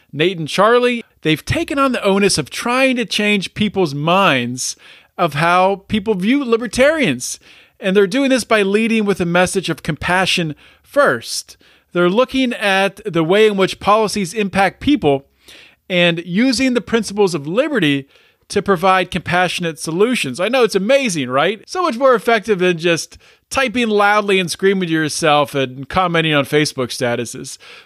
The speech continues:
But they're actually giving you tangible ways to talk to other human beings about how liberty is compassion.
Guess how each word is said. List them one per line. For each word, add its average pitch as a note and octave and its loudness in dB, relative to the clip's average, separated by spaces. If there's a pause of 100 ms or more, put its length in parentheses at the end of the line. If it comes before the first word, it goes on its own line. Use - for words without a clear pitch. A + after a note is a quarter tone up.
But F#3+ 0
they're A3 2
actually A#3 -2 (160)
giving A#3+ -2
you G#3 0
tangible A#3 0
ways F#3 2 (260)
to A3 -2
talk C4+ 2
to A#3 -2
other G#3+ 2
human A3+ 2
beings D#3+ 0 (320)
about F#3 0
how A#3 0
liberty G#3 0 (480)
is A3+ 0
compassion. B3+ -2